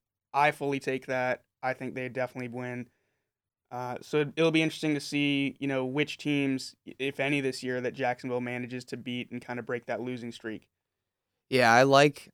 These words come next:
Speaker 2: I've liked what I've seen from the Bengals so far. Um, after pre-, a pretty bad year last year, Joe,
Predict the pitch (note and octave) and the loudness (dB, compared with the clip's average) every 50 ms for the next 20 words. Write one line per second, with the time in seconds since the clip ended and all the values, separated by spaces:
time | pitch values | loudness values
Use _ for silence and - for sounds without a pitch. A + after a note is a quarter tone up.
0 | _ - A#2+ A#2+ A#2+ A2 A#2+ C3 C#3 C#3 - - C3 B2+ A#2+ A2+ - - - A#2 | _ 0 2 2 2 4 6 6 6 6 6 2 2 2 4 2 2 2 0 0
1 | A#2 A2 - A#2 A2+ G#2+ G2+ F#2+ G#2 G#2 G#2 G2+ G2 G2 G2 - - - G2 F#2 | 0 0 0 -2 -2 -2 -2 0 -2 -2 -2 -2 -4 -6 -6 -6 -6 -6 -6 -8
2 | - - G#2 G2+ G2+ G2 G2 G2 - _ _ - A2 A2 G2+ F#2+ F#2 F2 G2+ G#2 | -6 -4 -2 0 0 0 0 -4 -8 _ _ -4 -2 0 0 0 0 0 0 0
3 | - - - A2+ G#2+ G2 F#2 - _ _ _ _ _ _ _ _ _ _ _ _ | 0 2 2 4 4 4 2 -2 _ _ _ _ _ _ _ _ _ _ _ _
4 | - - C#3+ - - B2 - F3 F3 F3 B2 C3+ C3+ C3 B2+ A#2+ A#2 A#2+ A#2 A2 | 4 6 6 8 6 8 10 10 10 10 10 10 10 10 10 8 6 4 4 4
5 | A2 G#2+ G#2 G#2+ - - - A2 G#2+ G2+ G2 A2+ A2+ A2+ - | 4 4 4 4 2 0 0 0 0 0 2 4 4 4 4